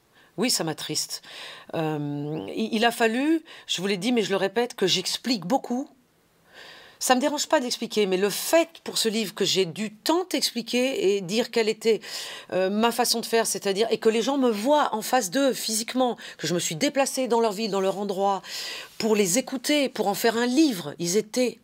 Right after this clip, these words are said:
stupéfaits, perplexes, comme si,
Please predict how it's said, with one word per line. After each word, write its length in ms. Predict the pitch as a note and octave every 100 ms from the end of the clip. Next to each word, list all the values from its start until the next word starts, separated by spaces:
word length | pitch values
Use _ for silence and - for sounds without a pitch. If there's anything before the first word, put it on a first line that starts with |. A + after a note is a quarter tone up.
| _ -
stupéfaits, 800 | - - - C4+ G#3+ - E3 - _ - - -
perplexes, 480 | C4 - A#3 A3+ - - -
comme 160 | B3+
si, 400 | B3+ - C#4+ D#4+